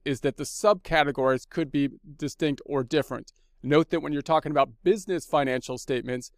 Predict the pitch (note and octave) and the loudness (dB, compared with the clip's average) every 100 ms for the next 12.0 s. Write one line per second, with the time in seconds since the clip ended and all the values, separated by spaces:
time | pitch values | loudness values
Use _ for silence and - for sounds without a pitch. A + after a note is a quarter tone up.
0 | _ _ - D3 - D#3 D3 A#3 A3+ D#3+ | _ _ -4 -4 -2 -4 -2 -2 -2 -2
1 | - F#3+ G#3 F#3+ E3 D#3+ C3 - D#3 C3+ | 0 2 2 0 -2 0 -2 -2 -2 -2
2 | - - G3 D3+ - _ _ C3 C#3 E3+ | -8 -2 2 2 -2 _ _ -2 6 6
3 | - D3 B2+ - - C#3+ C#3+ A#2+ - E3+ | 6 -6 -8 -12 -6 -4 -2 -4 -2 -2
4 | F3+ E3+ F3 D#3 D3 C3+ C#3+ C#3 A#2+ C#3+ | -2 -4 0 0 0 -2 0 0 0 -4
5 | C#3+ D#3 D3 B2 C#3 C#3 D#3 C#3 - A#2 | -4 -6 -6 -4 -4 -2 -4 -6 -8 0
6 | C#3 C#3 D#3 D3 D#3+ D#3 D#3 - F3 E3+ | 0 0 -4 -2 -2 0 -2 -2 -6 -8
7 | _ _ C#3+ - E3 F#3+ E3 - E3 E3 | _ _ -6 2 2 2 -4 2 2 2
8 | C#3+ C#3 B2+ B2+ D3 B2+ C#3 D3 D#3+ C#3 | -2 0 -2 0 -2 0 0 0 0 -6
9 | A#2+ - C3 C#3 - C#3+ D3 C#3 C3 - | -6 -6 -6 -8 -6 -4 -2 -2 -4 -6
10 | - B2+ - F#3+ F#3 E3 - C#3+ C3+ B2+ | -6 -8 -4 -4 -4 -6 -4 -6 -6 -8
11 | B2 C3+ A#2 C3+ C#3+ D3+ C3 C3+ C3 | -8 -10 -2 0 2 0 -4 -4 -4